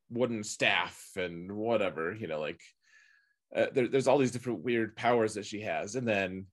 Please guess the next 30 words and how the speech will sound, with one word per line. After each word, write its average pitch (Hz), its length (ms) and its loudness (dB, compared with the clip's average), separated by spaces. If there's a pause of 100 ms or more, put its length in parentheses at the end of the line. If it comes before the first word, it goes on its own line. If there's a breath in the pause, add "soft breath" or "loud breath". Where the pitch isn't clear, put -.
(120)
and 123 100 2
then 123 80 0
you 120 140 4
enter 117 360 2
into, 104 300 0
like, 92 340 -2
the 101 120 0
next 101 480 -4 (100)
age 113 480 0
where 95 100 0
everything 92 380 -2
is 95 120 -10
more 85 140 -4
realistic. 85 640 -2
But 80 300 -2
book, 87 200 -6
book 110 220 -4
one, 127 400 2 (380 soft breath)
there's 113 160 -2
just 113 240 -4
a - 20 2
lot 90 260 2
of 87 240 0 (460)
kind 98 220 -4
of 90 180 -8
weird 90 360 -4
stuff 98 340 -4
that 92 140 -2
happens 117 500 0
that 82 360 -4